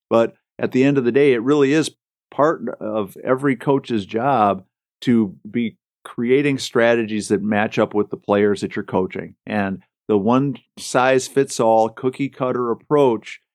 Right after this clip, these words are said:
is not likely to be the answer, the correct or the best answer to this question very often.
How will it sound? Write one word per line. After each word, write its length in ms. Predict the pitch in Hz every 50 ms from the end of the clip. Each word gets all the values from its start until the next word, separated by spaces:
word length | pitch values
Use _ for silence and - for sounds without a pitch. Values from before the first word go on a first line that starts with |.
| _ _ _
is 420 | 107 110 107 101 98 95 92 - _ _ _ _ _ _ _ _ _ _ _ _ _ -
not 540 | 101 104 101 101 110 127 143 147 - - -
likely 480 | 113 117 127 131 - - - 120 110
to 80 | 104 98
be 200 | 95 117 117 113
the 180 | 98 107 104 107
answer, 500 | 110 113 117 113 - - 104 101 98 95
the 140 | 92 104 101
correct 400 | - - 117 123 131 - - _ _ -
or 160 | 120 120 113
the 80 | 113
best 320 | 95 131 175 196 - - 131
answer 400 | 117 113 110 101 - - 107 98
to 140 | - 110 104
this 200 | 98 101 95 -
question 440 | - 104 104 101 - - 101 95
very 220 | 90 92 87 90 87
often. 440 | 85 85 87 - - 82 82 87